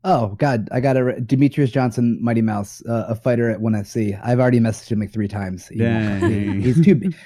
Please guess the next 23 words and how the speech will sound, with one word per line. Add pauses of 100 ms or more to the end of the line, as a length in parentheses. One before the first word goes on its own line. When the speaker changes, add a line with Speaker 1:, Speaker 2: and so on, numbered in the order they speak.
Speaker 1:
he's
too
big. (380)
Uh,
but
if
I
could,
he,
so
he's (320)
a
professional
mixed
mar-,
martial
artist,
Speaker 2:
Okay.
Speaker 1:
arguably
one
of
the
best.